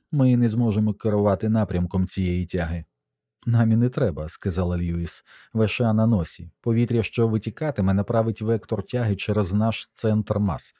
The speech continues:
Нам лиш треба буде націлити корабель в прямо протилежний бік від того, куди ми хочемо рухатись». «Гаразд, є результат», — сказав Мартінес.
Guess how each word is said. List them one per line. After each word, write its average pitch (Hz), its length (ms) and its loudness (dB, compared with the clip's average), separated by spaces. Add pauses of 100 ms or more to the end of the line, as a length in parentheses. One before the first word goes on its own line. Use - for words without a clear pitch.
(200)
Нам 156 180 2
лиш 127 220 4
треба 143 400 2
буде 90 300 0
націлити 113 540 2
корабель 110 480 2
в 101 200 0
прямо 131 400 0
протилежний 123 680 2
бік 127 340 -2
від 101 260 -2
того, 113 440 0
куди 110 320 2
ми 107 120 4
хочемо 107 500 2
рухатись». - 640 -4 (640)
«Гаразд, 101 720 -4
є 113 320 4
результат», — 101 520 0
сказав 87 420 -2
Мартінес. 85 600 -6